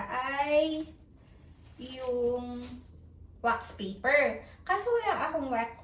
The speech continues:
wax paper. Wala kaming wax paper. Meron lang kami cling wrap at saka aluminum foil. So, pinili ko syempre yung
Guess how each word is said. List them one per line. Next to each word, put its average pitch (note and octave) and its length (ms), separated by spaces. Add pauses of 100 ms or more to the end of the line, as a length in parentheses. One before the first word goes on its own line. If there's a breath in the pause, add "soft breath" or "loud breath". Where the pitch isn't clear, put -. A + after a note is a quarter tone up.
wax B3 400
paper. G3+ 320
Wala A#3 160
kaming B3+ 240
wax G3+ 240
paper. F#3+ 480 (1500)
Meron D4 320
lang D4+ 160
kami C4+ 480
cling C#4 320
wrap A3+ 400
at A#3 160
saka A#3+ 320
aluminum A3+ 640
foil. A3+ 480
So, A#3+ 320
pinili F#4 320
ko D#4 80
syempre B3+ 400
yung A3+ 240